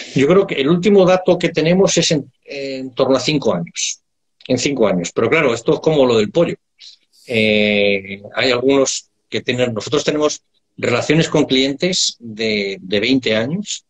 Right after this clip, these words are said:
satisfactorias, donde revisamos continua-, estamos revisando continuamente el modelo de relación, estamos revisando continuamente el performance que tenemos, y hay otros anunciantes que hacen concurso cada año,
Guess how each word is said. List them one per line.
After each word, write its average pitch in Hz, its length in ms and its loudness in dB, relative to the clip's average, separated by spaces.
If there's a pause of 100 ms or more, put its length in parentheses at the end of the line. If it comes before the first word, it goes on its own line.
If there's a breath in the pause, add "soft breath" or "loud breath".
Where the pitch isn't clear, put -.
(120)
satisfactorias, 127 1080 -2 (280 soft breath)
donde 113 320 2
revisamos 143 480 2
continua-, 135 440 2
estamos 156 260 0
revisando 160 380 2
continuamente 127 800 0 (380 loud breath)
el 113 260 0
modelo 117 380 2
de 131 80 4
relación, 147 600 0
estamos 127 440 -2
revisando 120 460 -6
continuamente 117 500 -4
el 110 100 -4
performance 120 640 0
que 98 120 -8
tenemos, 117 480 -4 (680 loud breath)
y 147 140 2
hay 127 160 2
otros 127 280 0
anunciantes 127 440 -2
que 123 100 -8
hacen 127 240 -6 (160)
concurso 127 480 -6 (160)
cada 123 380 -2
año, - 200 -20